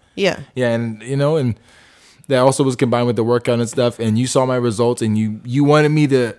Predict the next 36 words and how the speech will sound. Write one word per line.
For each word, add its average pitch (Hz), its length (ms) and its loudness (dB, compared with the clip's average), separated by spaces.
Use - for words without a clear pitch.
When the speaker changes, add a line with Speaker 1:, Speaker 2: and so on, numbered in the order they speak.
Speaker 2:
to 127 140 -2
show 151 140 2
you 139 160 6
how 127 80 6
to 117 100 4
do 147 220 6
it, 110 240 4
but 110 120 4
when 113 160 4
I 110 60 4
was 110 180 2
telling 135 300 0
you, 151 160 0
I 117 40 0
was 101 160 -4
telling 113 300 -4
you 107 260 -6
my 110 420 0
way, 92 340 -6
and 175 140 -12
Speaker 1:
Yeah. 110 120 0
Speaker 2:
it 107 60 2
was 110 140 0
a 113 60 0
little 123 300 2
too 123 240 0
extreme, 107 540 -2
you 98 120 0
know, 107 60 0
and 113 140 0
you 117 60 0
have 120 240 -4
to 104 220 -2
kinda 117 280 -4
cater 127 380 -2
the 107 320 -4